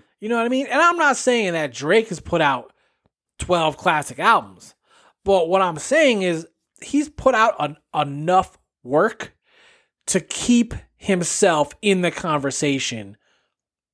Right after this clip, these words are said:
for twelve years straight. Whether it's putting out a full album.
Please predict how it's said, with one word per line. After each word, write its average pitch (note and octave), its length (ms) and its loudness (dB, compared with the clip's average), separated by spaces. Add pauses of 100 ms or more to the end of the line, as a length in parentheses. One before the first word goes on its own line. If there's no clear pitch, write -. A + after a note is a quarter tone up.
(120)
for F3+ 180 2
twelve D#3+ 520 2
years C3+ 320 -2
straight. - 400 -12 (520)
Whether F3+ 340 2
it's E3+ 100 -4
putting F3+ 360 0
out D#3 220 -2
a A#2 40 -14
full A3+ 400 2
album. F#3+ 520 2